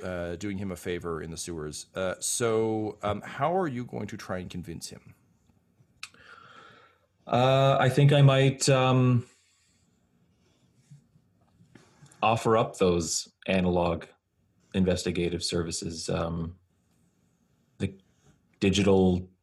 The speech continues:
Speaker 2: digital investigation can only reach so far. Sometimes you need to track someone down and get
Speaker 1: Mm-hmm.
Speaker 2: information out of them in a more hands-on way.
Speaker 1: So
Speaker 2: Um, and that,
Speaker 1: can we
Speaker 2: that implies, like, doing nasty <laughs> stuff to someone, but also at the same time, it's maybe just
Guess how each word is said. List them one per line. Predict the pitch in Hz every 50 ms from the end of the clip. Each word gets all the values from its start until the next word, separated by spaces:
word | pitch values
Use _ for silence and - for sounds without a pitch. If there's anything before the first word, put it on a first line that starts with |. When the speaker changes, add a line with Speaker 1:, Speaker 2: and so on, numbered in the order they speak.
| _ -
Speaker 2:
digital | 104 95 90 95 92
investigation | 92 92 92 - - 90 92 90 - 92
can | 90 92
only | 90 90 87
reach | 85 90 90 - -
so | - 92 90
far. | - 104 98 92
Sometimes | 90 - - 92 92 92 85 92
you | 90
need | 90 90
to | 87
track | - - 92 90 -
someone | - 95 85 85 87
down | 80 92 85 85 85 90
and | 92 90 82 80 - - _ _ _ _ _ _ _ _ _ _ _ _ _ - 92
get | 87 107 98 92
Speaker 1:
Mm-hmm. | - 98
Speaker 2:
information | 95 - 98 92 92 92 92 - 95 92
out | 92 107 110
of | 95 78
them | 80 85 85 85
in | 82 85
a |
more | 82 85 85 85
hands-on | 80 90 90 87 85 85 90 90 87 87 85
way. | 87 95 95 85 82 - - _ _ - - _ - - - _ _ _ _
Speaker 1:
So | - - 180
Speaker 2:
Um, | - 87 90
and | 92 107 117
that, | 113 110 -
Speaker 1:
can | 196
we | 190 170 - -
Speaker 2:
that | 143 117 120 - -
implies, | 135 120 - - - 120 117 113 107 104 92 -
like, | 101 95 92 87 - - - _ _ _ _ _ _ -
doing | 107 101 95 95
nasty | 95 98 98 95 - - 101
<laughs> | -
stuff | - 123 113 -
to | - 127
someone, | - - 120 104 101 104 101
but | 98 110 110
also | 110 107 - - 110
at | 101
the | 104 98
same | - 110 101 98
time, | - 107 101 101 98 98
it's | 95 95 - -
maybe | 107 98 98 101
just | 98 98 95 -